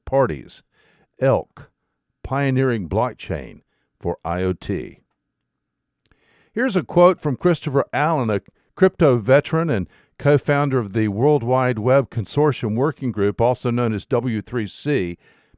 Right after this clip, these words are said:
Allen said, quote, "To have Microsoft say they are not scared of Bitcoin, and in fact, it has some very good properties, and we're willing to take advantage of those properties, is, I think, a step in the right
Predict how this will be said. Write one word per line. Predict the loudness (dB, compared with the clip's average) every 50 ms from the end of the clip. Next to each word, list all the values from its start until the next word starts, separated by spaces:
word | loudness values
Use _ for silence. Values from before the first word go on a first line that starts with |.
| _ _ -2
Allen | 0 0 2 2 2 0 0
said, | 0 2 4 4 4 2
quote, | 0 2 4 4 4 2 0 -6 -20 _ _ _ _ _ _ _ _ _ _
"To | 0 0 2
have | 2 2 0 -2 0
Microsoft | 0 0 0 0 0 0 -2 -2 0 2 2 2 2 0
say | -4 -2 2 2 2 2 2
they | 2 2 2
are | 2 2 2 0 _
not | -4 -4 -2 -2 -2 -4 -8
scared | -16 -10 -4 -2 0 0 0 0 -2
of | -4
Bitcoin, | -4 -4 -4 -4 -4 -6 -6 -4 -2 -2 -2 -2 0
and | 0 0
in | 2 0 -2
fact, | -2 -2 0 0 -2 -4 -8 -16 -20 -20 -20 _ -4
it | -2 0
has | 2 2 0 0
some | -2 -2 -2 0 2
very | 2 2 2 2 0
good | -2 -2 -4 -4 -4
properties, | -4 -2 -2 -2 -2 -4 -6 -6 -8 -8 -10 -12 _ -10
and | -6 -4 0 2
we're | 2 2 2
willing | 2 2 2 0 0 0
to | 0 -2 -2
take | -2 -2 0 0 0 0 -2
advantage | -2 -2 0 0 0 0 2 0 0 -2 -2
of | -4 -2
those | -2 -2 -4 -4
properties, | -6 -4 -4 -4 -4 -4 -6 -6 -4 -6 -6 -8 -6
is, | -2 0 0 0 2
I | 0 0 0
think, | 0 0 0 0 0 -2
a | -4 -6
step | -6 -4 -2 0 2 2 0 -2 _ _ _ _ _ _
in | -10 -8 -6
the | -6 -4
right | -2 0 0 0 0 -2 -4 -8 -14